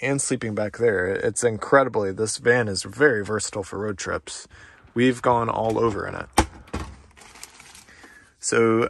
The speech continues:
I'm not actually using this right now because, uh, just using as a daily driver.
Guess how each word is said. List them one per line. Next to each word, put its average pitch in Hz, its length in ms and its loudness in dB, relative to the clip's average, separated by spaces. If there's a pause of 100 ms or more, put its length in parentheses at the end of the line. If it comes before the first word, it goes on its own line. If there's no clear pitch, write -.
I'm 120 200 -4
not 151 160 6
actually 156 360 0
using 156 320 4
this 147 200 2
right 143 160 2
now 135 280 4
because, 117 540 -2
uh, - 340 -4
just - 240 -8
using 123 280 -2
as 110 100 -4
a 107 80 -4
daily 120 320 0
driver. 113 500 0